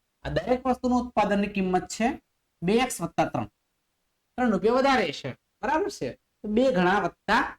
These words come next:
ત્રણ કર્યું છે. એક્સ વસ્તુનું કુલ ઉત્પાદનની કિંમત રૂપિયા કેટલી થશે? નેવું રૂપિયા થશે. એક્સ વત્તા કૌંસમાં બે એક્સ વત્તા ત્રણ છે, is equal to નેવું છે. બે એક્સ into x એટલે બે એક્સ નો સ્ક્વેર થાય, ત્રણ into x એટલે ત્રણ એક્સ થશે, is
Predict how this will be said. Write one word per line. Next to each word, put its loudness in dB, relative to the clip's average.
ત્રણ 4
કર્યું 0
છે. -16
એક્સ -2
વસ્તુનું -2
કુલ 0
ઉત્પાદનની 0
કિંમત -2
રૂપિયા -2
કેટલી 0
થશે? -2
નેવું 2
રૂપિયા 0
થશે. -8
એક્સ -2
વત્તા 0
કૌંસમાં -2
બે 0
એક્સ -2
વત્તા -6
ત્રણ -2
છે, -6
is -6
equal -4
to -2
નેવું 0
છે. -8
બે 0
એક્સ -2
into 0
x 2
એટલે -4
બે -2
એક્સ -2
નો -4
સ્ક્વેર -4
થાય, -4
ત્રણ 2
into 0
x 0
એટલે -4
ત્રણ -4
એક્સ -2
થશે, -6
is -4